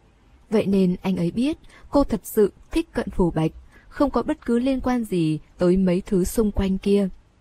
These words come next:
Đường Dư Trì thở dài một hơi, ấn đầu của Hướng Dụ lên trên bả vai mình. "Tới đây, cho cậu mượn bờ vai vững chãi, muốn khóc thì khóc đi,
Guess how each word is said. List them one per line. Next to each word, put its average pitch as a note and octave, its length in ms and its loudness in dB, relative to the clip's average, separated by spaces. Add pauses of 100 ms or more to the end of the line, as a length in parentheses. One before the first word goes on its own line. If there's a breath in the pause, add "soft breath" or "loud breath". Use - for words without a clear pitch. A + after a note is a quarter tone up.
(960)
Đường E3+ 320 4
Dư G3 160 4
Trì E3+ 220 2
thở E3 180 0
dài D#3 180 0
một D#3+ 200 -2
hơi, G3 380 2 (260 loud breath)
ấn A#3 220 0
đầu A3+ 200 2
của F3+ 160 0
Hướng F#3 220 0
Dụ B3 300 -2
lên B3 220 0
trên A#3+ 240 -4
bả E3 140 -4
vai F3+ 220 -4
mình. D3+ 440 -2 (1000 loud breath)
"Tới F3 160 6
đây, G3 240 4 (580)
cho A3+ 140 4
cậu - 280 4
mượn F#3 220 0
bờ F3+ 140 4
vai F3+ 180 0
vững G3+ 200 -4
chãi, B3+ 360 -4 (400)
muốn F3+ 160 2
khóc C#4+ 280 2
thì F#3+ 100 0
khóc B3+ 220 2
đi, F#3 280 2